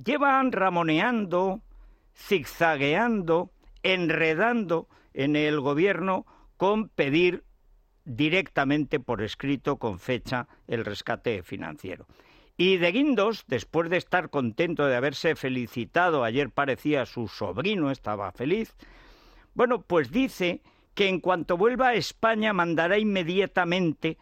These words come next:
la carta para pedir ayuda, es decir, que no la piensa mandar.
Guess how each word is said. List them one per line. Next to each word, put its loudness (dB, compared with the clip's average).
la 0
carta 0
para 0
pedir 0
ayuda, 0
es 0
decir, -2
que -4
no -2
la 0
piensa -4
mandar. -6